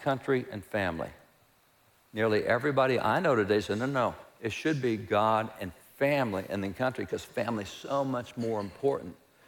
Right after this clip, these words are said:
And he said, "No, you're wrong. It should be God, it should be country, and it should be family." 'Cause he said, "If you ever lose control of your country, it will become, become the great enemy to your family," which is exactly what we're finding now.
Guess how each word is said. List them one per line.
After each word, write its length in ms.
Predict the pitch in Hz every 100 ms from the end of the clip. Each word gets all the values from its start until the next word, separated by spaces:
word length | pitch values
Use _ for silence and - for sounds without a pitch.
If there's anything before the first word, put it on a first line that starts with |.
| - - _ _ _ -
And 120 | 107
he 100 | 117
said, 240 | 104 110 90
"No, 340 | 87 82 95 120
you're 140 | 117
wrong. 380 | 117 139 107 - - -
It 120 | 110
should 260 | - 131 104
be 120 | 104
God, 440 | 92 98 101 101 - - -
it 120 | 113
should 220 | 107 127 110
be 120 | 95 -
country, 420 | - 208 - 92 80 -
and 120 | 107
it 60 |
should 200 | 85 120
be 80 | 98
family." 460 | 90 98 92 92 104 - _ _
'Cause 180 | - 117
he 100 | 135
said, 260 | - 131 110
"If 100 | -
you 140 | 123
ever 220 | 143 135
lose 260 | 131 131 -
control 440 | 120 - 139 120
of 120 | 107
your 80 | 95
country, 520 | 85 - 180 - 87 90 - - _ _ -
it 60 |
will 100 | 151
become, 420 | 139 127 - 120 - -
become 320 | 107 - 127
the 80 | 110
great 240 | 101 110 -
enemy 300 | 135 240 147
to 120 | 90 -
your 120 | 85
family," 420 | - 87 71 71 - - - - _ _ _
which 160 | 151
is 160 | 143 127
exactly 440 | 117 107 107 -
what 160 | 120 104
we're 120 | 110
finding 380 | 98 113 113 110
now. 240 | 135 202